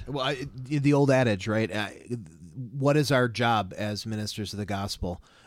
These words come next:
It has been summarized as, "We're here to comfort the afflicted and to afflict the comfortable," right? To those that are, that are sitting in, in affliction because they don't understand and see the, the peace that comes wi-, with Christ.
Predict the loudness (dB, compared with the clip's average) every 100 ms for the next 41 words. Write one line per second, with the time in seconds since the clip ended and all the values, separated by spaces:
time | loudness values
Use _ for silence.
0 | -4 0 2 0 -4 -2 0 2 2 2
1 | 0 -2 -4 -2 -2 0 0 0 -2 -2
2 | 2 0 2 0 2 2 0 2 2 2
3 | -4 -12 -4 -2 0 -2 0 -2 -2 -6
4 | 0 0 0 -6 -8 -12 _ -2 -2 -2
5 | _ -20 -20 -2 2 4 4 4 4 4
6 | 4 2 2 2 2 2 2 4 2 0
7 | -2 -2 -2 -2 -2 0 -2 0 -2 -2
8 | -6 -6 -4 -2 0 0 0 0 2 0
9 | -2 -2 -2 -2 -2 -2 -2 -2 -2 0
10 | 0 0 -2 -4 -20 -4 4 4 6 0
11 | 0 -2 -2 -2 0 -2 -4 -2 -2 0
12 | -2 -2 0 2 0 -4